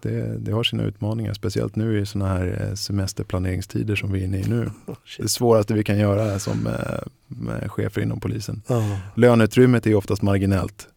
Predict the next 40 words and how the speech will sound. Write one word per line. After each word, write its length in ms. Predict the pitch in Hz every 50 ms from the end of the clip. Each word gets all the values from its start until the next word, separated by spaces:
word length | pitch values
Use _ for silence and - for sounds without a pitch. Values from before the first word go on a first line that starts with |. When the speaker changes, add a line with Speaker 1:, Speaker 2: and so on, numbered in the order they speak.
| _ _ -
Speaker 1:
i 160 | - 107 98
löneökning. 680 | 98 95 90 92 90 92 95 95 - - 95 101 - - - -
Speaker 2:
Mm. 300 | 151 135 123 113 113 113 - _
Speaker 1:
Och 120 | - 101
hårdvaran, 600 | 98 98 98 90 92 95 95 101 101 95 90 85 85 - - -
det 200 | 98 98 95 92
är 140 | 90 90 87
semesterperioden. 960 | - - 92 92 92 - - - - 95 95 92 92 92 92 98 92 92 - - 104
Vem, 140 | 113 107 101
Speaker 2:
Just 120 | 95 92 -
det. 60 | - 110
Speaker 1:
vems 220 | 104 101 98 -
veckor 260 | 98 95 - - 95 90
ska 160 | - - 92
flyttas? 520 | - - 90 - - 107 104 - - - -
<laughs> 140 | - - - 135 - -
Speaker 2:
Oh, 120 | - 131 127 -
shit. 460 | - 131 131 - - - 117 113 - -
Ja, 380 | - 135 135 127 123 120 120 117 117 123 120
ja, 420 | 110 110 117 123 123 123 123 120 123 127 127 127 123 113
tuffa, 460 | - 117 107 - - - 117 117 127 123 -
tuffa 240 | 127 113 123 120
tider. 320 | 107 - 120 123 117 110 - _ _ _ - - - 110
Speaker 1:
Mm. 260 | 104 101 104 104 131
Speaker 2:
Bor 220 | 117 160 208 233 233
du 120 | 220 196
i 40 | 165
ditt 180 | 143 143 127
dis-, 240 | 127 120 - - - -
i 120 | 160 139
ditt 300 | 127 120 123 120 - - -
distrikt, 460 | 131 127 120 - - - - - -
eller? 100 | 104 101
Speaker 1:
Mm, 260 | 101 101 104 113 127 127 - -
och 100 | 101 104
jag 40 | 107
har 60 | 113 117
alltid 200 | 104 95 - 110 113
gjort 180 | 113 - -
det. 160 | - 95 92